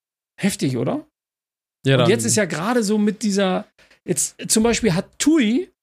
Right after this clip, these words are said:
Speaker 1: angekündigt, dass sie nicht mit Chat G P T, sondern mit,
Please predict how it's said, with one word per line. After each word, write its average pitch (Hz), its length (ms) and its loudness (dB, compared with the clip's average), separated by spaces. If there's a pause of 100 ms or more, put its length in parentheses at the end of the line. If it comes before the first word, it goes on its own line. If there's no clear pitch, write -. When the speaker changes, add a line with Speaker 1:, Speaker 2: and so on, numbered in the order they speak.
(160)
Speaker 1:
angekündigt, 208 920 0 (340)
dass 190 240 2
sie 190 380 0
nicht 175 220 -4
mit 175 140 -2
Chat 185 240 -2
G 190 140 -6
P 160 140 -4
T, 214 360 2
sondern 196 640 2
mit, - 680 0